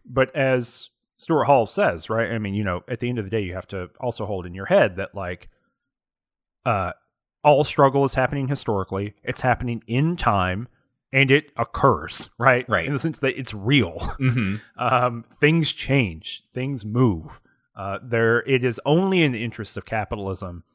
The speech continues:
Speaker 1: it is only in the interest in hegemonic dominant structures for us to believe that the world is unchanging.
Speaker 2: Right.
Speaker 1: Um, because it is changing. And look, th-, Stuart Hall is saying this as he is about to run face first into Thatcherism as the most dominant, Thatcherism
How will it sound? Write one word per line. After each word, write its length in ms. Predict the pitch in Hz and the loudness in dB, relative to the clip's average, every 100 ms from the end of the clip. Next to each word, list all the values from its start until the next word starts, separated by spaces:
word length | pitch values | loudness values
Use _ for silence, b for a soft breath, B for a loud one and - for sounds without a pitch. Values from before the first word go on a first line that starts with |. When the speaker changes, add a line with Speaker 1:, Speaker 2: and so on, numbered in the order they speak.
| _ | _
Speaker 1:
it 120 | 135 | -6
is 100 | 127 | -4
only 320 | - 147 160 | 0 2 4
in 80 | 160 | 4
the 60 | 135 | 4
interest 280 | 120 120 - | 0 -2 -6
in 200 | 117 98 | -6 -6
hegemonic 540 | 104 123 117 113 107 - | -4 -2 0 0 0 0
dominant 360 | 104 104 101 | 0 0 -2
structures 640 | - 220 - 120 107 101 - B B _ | 4 6 6 4 4 2 -4 B B _
for 120 | 147 | 4
us 120 | 139 | 4
to 80 | - | 2
believe 400 | 127 131 131 113 | -2 0 0 -2
that 160 | 117 127 | -4 -4
the 80 | |
world 340 | 107 120 123 117 | -2 4 4 4
is 160 | 104 - | 0 -2
unchanging. 800 | 110 98 90 98 80 78 - - _ _ - | -4 -2 -4 -6 -6 -8 -14 -20 _ _ -8
Speaker 2:
Right. 240 | 82 73 - | -6 -6 -12
Speaker 1:
Um, 320 | 87 78 87 | -14 -14 -10
because 280 | 120 120 104 | -6 -4 -4
it 120 | 110 - | -4 -6
is 220 | 92 87 | -8 -8
changing. 480 | - 87 82 - - b b | -10 -12 -12 -14 -16 b b
And 180 | 139 139 | -4 2
look, 220 | 185 - | 4 2
th-, 100 | 139 - _ _ - - | -4 -20 _ _ -20 -12
Stuart 300 | - 214 196 | -2 0 4
Hall 120 | 190 | 2
is 80 | 147 | 2
saying 360 | - 139 170 | 0 0 0
this 340 | 190 202 - - | 0 -2 -4 -6
as 220 | - 117 - | -2 -2 0
he 160 | 160 | 0
is 120 | 160 | 0
about 320 | 123 104 127 - | 2 2 2 0
to 140 | 117 | -4
run 340 | 107 117 113 | 0 0 -2
face 380 | 101 - 120 135 | -6 -2 -2 -2
first 380 | - 127 120 - | -6 -6 -6 -8
into 240 | 127 117 | -14 -14
Thatcherism 840 | 104 - 92 90 - 80 80 90 90 | -14 -10 -8 -8 -12 -14 -14 -12 -12
as 100 | - | -6
the 80 | |
most 320 | 110 104 104 - | -2 -2 -6 -8
dominant, 420 | 101 120 139 151 B B - | -2 -2 -2 -6 B B 0
Thatcherism 520 | 220 - 277 240 247 | 0 2 0 4 4